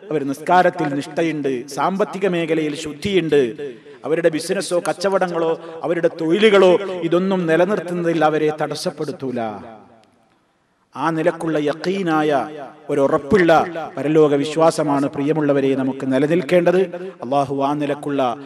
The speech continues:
ദൃഢമായ പാരത്രിക ലോകത്തെക്കുറിച്ചുള്ള വിശ്വാസം നിലനിർത്തുന്ന, ആ രൂപത്തിൽ സൽക്കർമ്മങ്ങൾക്ക് പ്രേരകമാകുന്ന, ദുഷ്കർമ്മങ്ങളിൽ നിന്ന് നമ്മെ വിട്ടുനിൽക്കുന്ന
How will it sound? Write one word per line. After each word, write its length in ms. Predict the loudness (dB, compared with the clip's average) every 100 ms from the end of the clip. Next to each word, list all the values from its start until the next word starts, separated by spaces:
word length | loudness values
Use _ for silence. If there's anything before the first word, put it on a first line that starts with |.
| -16 -10
ദൃഢമായ 720 | -8 2 4 6 6 6 4 0 -6 -4
പാരത്രിക 440 | -2 -4 -6 -4
ലോകത്തെക്കുറിച്ചുള്ള 800 | -2 -2 -4 -8 -10 -8 -6 -6
വിശ്വാസം 560 | -6 -2 -2 -2 -4
നിലനിർത്തുന്ന, 880 | -2 -2 -2 -2 0 2 0 -4 -14 -14 -6
ആ 180 | 2 4
രൂപത്തിൽ 760 | 4 4 4 4 0 -2 -8 -8
സൽക്കർമ്മങ്ങൾക്ക് 840 | -6 -4 0 0 2 0 0 -2
പ്രേരകമാകുന്ന, 1120 | 2 6 6 8 6 6 6 6 4 0 -8
ദുഷ്കർമ്മങ്ങളിൽ 800 | -8 -2 2 2 2 2 4 4
നിന്ന് 140 | 2
നമ്മെ 220 | 0 0 -2
വിട്ടുനിൽക്കുന്ന 960 | -2 0 0 2 4 6 4 2 -8